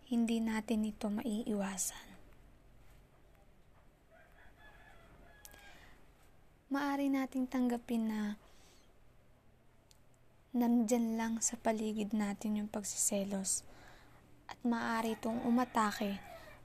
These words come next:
anumang oras. Pero kaya natin itong paglabanan sa tulong ng Diyos. Diba? Kailangan lang nating tanggapin ang katotohanan nito at maging tapat sa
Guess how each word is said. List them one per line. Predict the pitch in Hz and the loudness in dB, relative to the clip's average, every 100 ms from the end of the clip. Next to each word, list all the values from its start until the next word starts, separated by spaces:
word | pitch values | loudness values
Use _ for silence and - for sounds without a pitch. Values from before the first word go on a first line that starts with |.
| - | -6
anumang | 226 220 220 220 233 | -2 0 -2 -4 0
oras. | 214 202 196 196 190 - - - - - - - - - - - - - - | 2 2 0 0 0 0 -2 -10 -20 -20 -20 -20 -20 -20 -20 -20 -20 -12 0
Pero | 240 240 | 2 2
kaya | - 233 233 | -2 0 2
natin | 233 226 226 233 | 2 0 0 -2
itong | 254 - 240 | -2 -2 -2
paglabanan | 240 254 233 233 214 214 202 202 226 233 - - - - - - _ | 0 0 2 2 2 2 0 0 0 -2 -6 -20 -20 -20 -20 -20 _
sa | - - 214 | -14 -10 -8
tulong | - 240 226 226 220 214 | 0 0 2 0 0 0
ng | 202 190 | 0 0
Diyos. | 190 190 196 190 - - - - - - - - - - - - - - - - - - - - - - - - - - - | 0 -2 -2 -4 -4 -4 -6 -16 -20 -20 -20 -20 -20 -20 -20 -20 -20 -20 -20 -20 -20 -20 -20 -20 -20 -20 -20 -20 -20 -18 -6
Diba? | 214 | -4
Kailangan | 220 262 254 277 277 269 | -2 2 4 6 8 6
lang | 262 247 | 6 4
nating | 233 - 233 226 | 4 2 0 0
tanggapin | - 254 240 220 - 220 214 | 0 2 4 2 2 0 0
ang | 214 | 0
katotohanan | 220 - 214 214 196 208 208 202 | -2 -2 -4 -2 -2 -2 0 0
nito | 202 190 208 202 - - - - - - - - | -2 -2 -4 -4 -6 -16 -18 -18 -18 -20 -6 -4
at | - | 2
maging | 233 214 226 | 2 4 0
tapat | 220 - 233 220 | -2 -2 -2 0
sa | - - | -2 -4